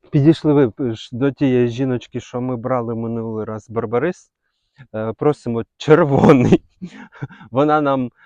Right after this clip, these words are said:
дає, е, бордовий, але листочки, ну, зелені, і зверху вони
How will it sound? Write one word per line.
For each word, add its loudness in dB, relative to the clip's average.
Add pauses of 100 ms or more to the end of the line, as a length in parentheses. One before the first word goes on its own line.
(140)
дає, 2
е, 0
бордовий, 2
але 0
листочки, -8
ну, 0
зелені, 2 (380)
і 4
зверху -4
вони 0